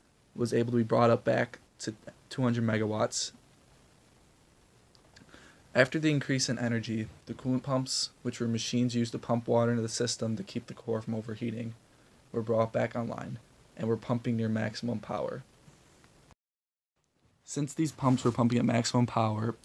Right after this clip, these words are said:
it did not allow water into the core, as the pumps continued to pump too fast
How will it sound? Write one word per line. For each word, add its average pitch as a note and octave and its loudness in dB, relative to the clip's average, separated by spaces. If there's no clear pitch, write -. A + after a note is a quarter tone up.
it A#2+ -8
did B2+ 4
not B2 12
allow B2 10
water A2+ 6
into A2+ 2
the G#3 -2
core, A2+ 0
as A#2+ 0
the A#2+ 4
pumps A#2+ 4
continued B2 2
to A2+ 6
pump A#2 0
too C3+ 2
fast A#2 2